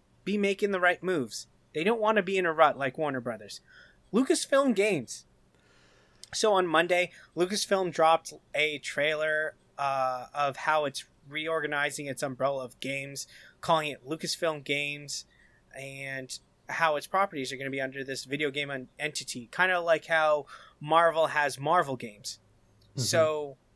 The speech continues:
Speaker 1: uh, Lucasfilm looks to license out its original properties to individual studios for video game production, rather than inking in a larger deal like what it did with the video game,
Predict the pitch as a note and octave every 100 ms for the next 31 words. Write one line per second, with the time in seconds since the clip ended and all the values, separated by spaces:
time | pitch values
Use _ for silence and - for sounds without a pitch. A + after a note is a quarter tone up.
0 | _ _ - C#3+ C3+ D3+ G3+ - A#3 F#3+
1 | F3 F3 - - _ - D3+ D#3 F3+ E3+
2 | F3 E3 D#3+ D3+ D3+ - - C#3+ D3 D3
3 | E3+ C#3+ - C#3 C3+ C#3+ C3 - - D#3
4 | F#3+ G3+ G#3 F3 - D#3 D3+ D3 C#3 -
5 | D3 C3+ B2+ A#2 B2+ B2+ - F3+ F3 -
6 | A2+ - _ - - _ _ - - -
7 | E3 E3+ E3 D#3+ D3 E3 E3 E3+ D3+ C3
8 | F3 G3+ F3 D#3+ D#3 D3+ C#3+ C#3+ C#3+ C#3
9 | C#3 C3 C3+ B2 - C3 C3 B2+ B2+ -
10 | C#3 C3+ D3+ D3 D3 C#3+